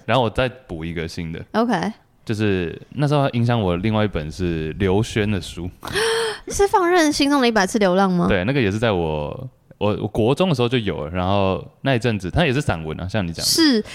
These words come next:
Speaker 2: 哎，我突然想到一件事情。
Speaker 1: 哎。
Speaker 2: 他有来我高中演讲，所以我觉得我那时候有读他的书是很幸运的事情，但是我那时候没有觉得他会影响我多深，
Speaker 1: 对。
Speaker 2: 我就觉得，哦，这个人好酷，好厉害。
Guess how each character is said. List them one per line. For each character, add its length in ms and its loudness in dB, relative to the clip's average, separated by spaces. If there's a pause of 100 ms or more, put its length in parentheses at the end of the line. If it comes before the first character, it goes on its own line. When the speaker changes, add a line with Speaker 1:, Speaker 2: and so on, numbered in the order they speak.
(120)
Speaker 2:
哎， 100 -4 (280)
我 60 2
突 80 4
然 80 4
想 140 2
到 140 4
一 60 4
件 180 4
事 200 2
情。 420 2
Speaker 1:
哎。 380 2 (260)
Speaker 2:
他 300 0 (200)
有 240 4
来 180 4
我 140 4
高 200 2
中 220 2
演 260 0
讲， 280 -2
所 180 2
以 60 4
我 180 4
觉 160 0
得 100 4
我 140 2 (120)
那 140 4
时 140 -2
候 160 2
有 100 4
读 200 -2
他 200 0
的 80 -2
书 240 -4
是 160 0
很 180 2
幸 240 0
运 160 2
的 120 -2
事 180 0
情， 240 -6
但 140 6
是 60 6
我 120 6
那 100 4
时 100 2
候 60 4
没 100 2
有 80 4
觉 140 -2
得 240 0 (720)
他 200 0
会 180 0
影 120 -4
响 180 0
我 140 -2
多 240 -10
深， 200 -10
Speaker 1:
对。 120 -12
Speaker 2:
我 80 2
就 100 2
觉 100 -2
得， 60 0
哦， 180 0
这 120 -2
个 100 0
人 200 -2
好 220 -2
酷， 260 -2
好 160 -4
厉 180 -8
害。 240 -8